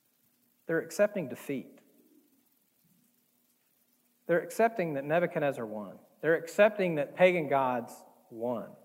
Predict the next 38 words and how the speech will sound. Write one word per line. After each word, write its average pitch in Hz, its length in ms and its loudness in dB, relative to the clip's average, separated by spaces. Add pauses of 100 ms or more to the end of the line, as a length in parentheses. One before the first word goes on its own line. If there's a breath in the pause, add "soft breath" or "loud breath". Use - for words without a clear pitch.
(1300)
They 190 120 10
are 190 80 10
buying 202 420 8
into 208 260 6
the 160 100 6
reality 160 600 8
that 139 140 2
appears 190 420 4
to 170 80 -8
be 170 140 6
around 170 320 8
them, 156 140 4
that 156 140 2
Yahweh 202 640 10
is 139 140 0
lost 180 500 8 (640 loud breath)
and 139 100 0
the 139 60 0
pagan 165 360 4
gods 151 340 8
have 127 100 -6
won. 135 360 0 (360 soft breath)
By 175 160 6
eating 240 280 8
the 220 60 6
king's 220 380 4
food, 226 240 6
they 208 80 10
are 185 80 12
making 208 340 8
a 170 60 2
public 254 480 6 (180)
declaration 180 960 6 (400 soft breath)
of 143 180 0
entering 208 380 8
into 196 260 4
a 156 60 6
covenant 160 500 4